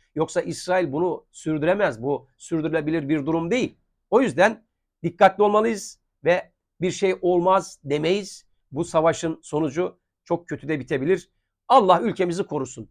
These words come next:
Bunu söyleyeyim ve, e, analizi bitirelim. Değerli dostlar,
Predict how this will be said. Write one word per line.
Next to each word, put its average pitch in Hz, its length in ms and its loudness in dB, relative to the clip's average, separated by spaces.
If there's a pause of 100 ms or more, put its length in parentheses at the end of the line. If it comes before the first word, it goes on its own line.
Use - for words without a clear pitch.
(100)
Bunu 180 300 0
söyleyeyim 170 440 0
ve, 151 220 -4 (200)
e, 135 160 4
analizi 139 440 -2
bitirelim. 123 480 -6
Değerli 196 180 0
dostlar, 190 460 -2